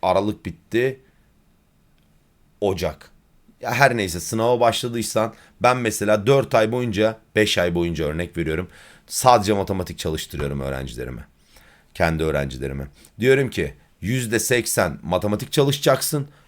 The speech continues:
yüzde yirmi diğer dersler çalışacaksın. Çünkü diğer dersler bir şekilde hallolabiliyor. Ama matematik öyle değil. Ve keza katsayısı oranına baktığımız zaman hani sektörün, <laughs> sektör diyeyim artık, sınav sektörünün en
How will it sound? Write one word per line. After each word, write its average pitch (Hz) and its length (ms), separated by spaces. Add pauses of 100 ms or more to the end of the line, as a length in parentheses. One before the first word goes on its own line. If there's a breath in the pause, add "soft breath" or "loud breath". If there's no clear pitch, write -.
(100)
yüzde 117 320
yirmi 120 320
diğer 101 260
dersler 85 400
çalışacaksın. - 680 (320 soft breath)
Çünkü 156 340
diğer 147 240
dersler 107 440
bir - 40
şekilde 98 400
hallolabiliyor. 76 720 (480 soft breath)
Ama 117 180
matematik 113 540
öyle 92 280
değil. 69 220 (400 soft breath)
Ve 82 120
keza 131 400
katsayısı 123 560
oranına 120 340
baktığımız 127 520
zaman 107 300 (360 soft breath)
hani 90 340
sektörün, 143 720 (100)
<laughs> 117 120
sektör 120 580
diyeyim 90 200
artık, 82 360
sınav 131 320
sektörünün 98 800 (720 soft breath)
en 160 260